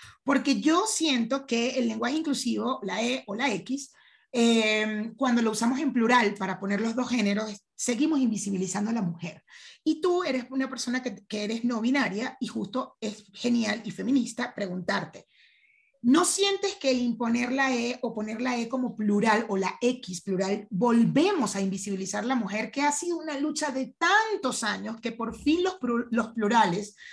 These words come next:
nos pusieron, ya pusieron la A, después de tantos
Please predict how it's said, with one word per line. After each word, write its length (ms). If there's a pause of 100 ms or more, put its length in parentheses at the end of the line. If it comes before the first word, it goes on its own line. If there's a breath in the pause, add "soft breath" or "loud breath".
(240 loud breath)
nos 200
pusieron, 720
ya 200
pusieron 320
la 280
A, 200 (400 soft breath)
después 400
de 100
tantos 1300